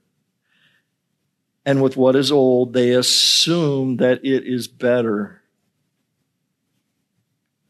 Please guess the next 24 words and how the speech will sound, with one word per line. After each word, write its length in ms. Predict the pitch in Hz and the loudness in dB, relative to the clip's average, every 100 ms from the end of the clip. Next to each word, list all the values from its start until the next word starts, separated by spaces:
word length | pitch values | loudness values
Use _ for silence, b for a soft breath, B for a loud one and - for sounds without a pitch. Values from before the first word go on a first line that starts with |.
| _ _ _ _ _ _ - | _ _ _ _ _ _ -8
simply 400 | - 160 156 175 | -2 -2 0 -2
because 600 | 170 170 131 123 123 - - | -2 -2 0 2 0 -4 -8
it's 220 | 131 - | -6 -6
tradition, 580 | - 123 131 123 120 113 | -6 -2 -2 -2 -2 -4
simply 460 | - 135 131 147 143 | -6 -6 -6 -6 -6
because 560 | 139 - 131 127 123 | -8 -6 -2 -2 -4
it's 200 | 131 127 | -6 -6
the 80 | 131 | -8
way 340 | 120 120 123 | -4 -2 -2
that 180 | 120 127 | -2 -6
we've 260 | 120 127 117 | -6 -8 -4
always 500 | 117 120 123 120 - | -2 0 -2 -6 -8
done 320 | - 120 120 | -4 -2 -2
it, 160 | 117 - | -4 -6
and 180 | 127 120 | -6 -4
they 140 | 120 | -4
resist 720 | 117 117 110 113 139 165 - | -4 -8 -8 -2 0 0 -4
the 100 | 131 | -4
new. 260 | 113 113 117 | -2 -2 -4
In 140 | 117 | -6
fact, 380 | 110 131 127 - | -4 -4 -4 -4
they 100 | 127 | -6
don't 380 | 123 127 135 135 | -4 -2 -4 -4
even 300 | 131 123 123 | -4 -4 -6